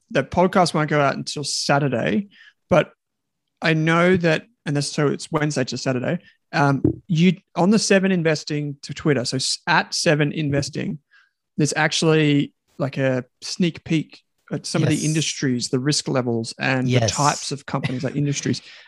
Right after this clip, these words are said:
Speaker 1: And I can see here, uh, Matt's got entertainment, Simon's in healthcare tech, Max healthcare tech. You're in enterprise software. Um, you've given it moderate risk and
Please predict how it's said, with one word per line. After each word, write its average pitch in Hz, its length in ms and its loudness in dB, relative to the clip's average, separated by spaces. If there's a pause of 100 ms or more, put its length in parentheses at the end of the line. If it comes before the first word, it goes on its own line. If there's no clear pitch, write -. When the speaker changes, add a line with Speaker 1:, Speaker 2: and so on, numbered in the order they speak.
Speaker 1:
And 151 100 4
I 143 60 4
can 147 160 0
see 190 280 4
here, 160 520 2 (640)
uh, 143 420 0
Matt's 151 400 -4
got 143 200 -2
entertainment, 160 760 -2
Simon's 143 520 -2
in 131 100 -4
healthcare 143 540 -4
tech, 143 380 -2 (420)
Max 147 340 0
healthcare 147 420 -4
tech. 139 300 -4
You're 170 400 4
in 160 140 0
enterprise 156 640 -4
software. 147 480 -4 (600)
Um, 139 280 0
you've 151 140 2
given 165 160 2
it - 80 -2
moderate 190 260 4
risk 160 420 -4 (200)
and 147 120 2